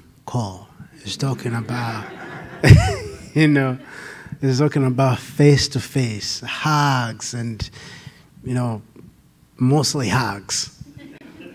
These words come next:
<laughs> And hugs. People got to be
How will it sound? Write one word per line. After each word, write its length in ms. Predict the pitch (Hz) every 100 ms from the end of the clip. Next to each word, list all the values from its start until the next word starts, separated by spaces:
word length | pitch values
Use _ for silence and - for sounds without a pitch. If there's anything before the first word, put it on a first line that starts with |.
| - - -
<laughs> 100 | 135 554 659 539 226 -
And 140 | 127 117
hugs. 720 | - - 139 120 113 - - - - -
People 280 | 151 165 156
got 560 | 139 - 160 151 151
to 80 | -
be 500 | 117 143 139 127 127